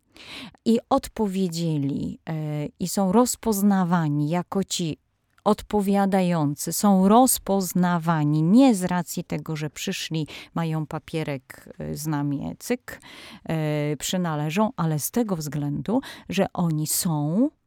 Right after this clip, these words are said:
tak, oni są, jakby dokonują tego wyboru, można powiedzieć, permanentnie w Bogu, którego uznają za Ojca, i w Jezusie Chrystusie, którego uznają za Pana. I pod słowem Pan kryje się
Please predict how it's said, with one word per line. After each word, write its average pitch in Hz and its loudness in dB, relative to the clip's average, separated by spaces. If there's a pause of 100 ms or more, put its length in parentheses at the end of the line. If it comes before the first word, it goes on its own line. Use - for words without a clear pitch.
(300)
tak, 165 -6 (140)
oni 180 0
są, 180 -2 (400)
jakby 160 -6
dokonują 190 2
tego 170 -4
wyboru, 160 -4
można 151 -6
powiedzieć, 156 -6
permanentnie 165 -4 (400)
w 160 -8
Bogu, 165 -4
którego 160 -8
uznają 156 -4
za 151 -6
Ojca, 160 -6
i - -6
w - -8
Jezusie 160 -6
Chrystusie, 170 -6
którego 160 -12
uznają 160 -4
za 156 -6 (120)
Pana. 147 -4 (360)
I 160 -8
pod - -6
słowem 170 -4
Pan 190 0 (320)
kryje 196 2
się 151 -4